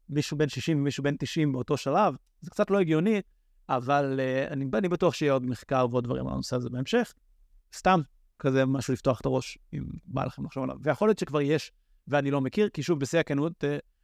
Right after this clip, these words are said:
פסיכולוגיה התפתחותית של מבוגרים זה נושא שפחות העסיק אותי ופחות עניין אותי, אז יכול להיות שגם יש. אם יש, ואתם יודעים על זה,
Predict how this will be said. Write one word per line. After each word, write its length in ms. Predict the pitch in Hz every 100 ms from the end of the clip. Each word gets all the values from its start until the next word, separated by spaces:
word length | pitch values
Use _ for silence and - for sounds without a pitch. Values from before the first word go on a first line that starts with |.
| _
פסיכולוגיה 360 | - 131 156 175
התפתחותית 400 | 170 139 123 151
של 100 | 147
מבוגרים 440 | 131 123 131 135
זה 100 | 123
נושא 200 | 127 110
שפחות 540 | 117 123 117 - 135 -
העסיק 360 | 123 - 156
אותי 240 | 185 214 175
ופחות 280 | - 135 156
עניין 240 | 147 165
אותי, 200 | 180 180
אז 160 | 123 -
יכול 220 | 143 175
להיות 80 | 180
שגם 220 | - 143
יש. 240 | 202 - - _ _
אם 140 | 240 240
יש, 280 | 240 - 190
ואתם 200 | 147 135
יודעים 240 | 131 196
על 60 |
זה, 80 | 311